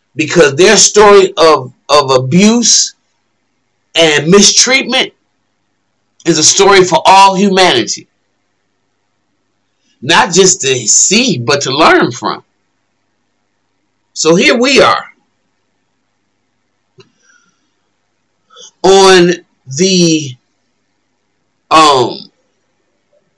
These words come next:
in the precipices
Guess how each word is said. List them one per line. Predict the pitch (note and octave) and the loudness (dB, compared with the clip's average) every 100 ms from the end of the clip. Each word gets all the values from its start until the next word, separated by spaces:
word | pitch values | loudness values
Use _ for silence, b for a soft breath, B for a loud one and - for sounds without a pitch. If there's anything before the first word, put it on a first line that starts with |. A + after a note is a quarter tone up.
| _ _ _ _ - | _ _ _ _ -6
in | - D4 A3 | -4 -2 0
the | F3+ A2+ - - _ _ _ _ _ _ _ _ _ _ _ - | 0 -2 -8 -20 _ _ _ _ _ _ _ _ _ _ _ -8
precipices | C4 C4+ - D#3+ - A#2+ - - | 0 0 0 -4 -6 -6 -8 -14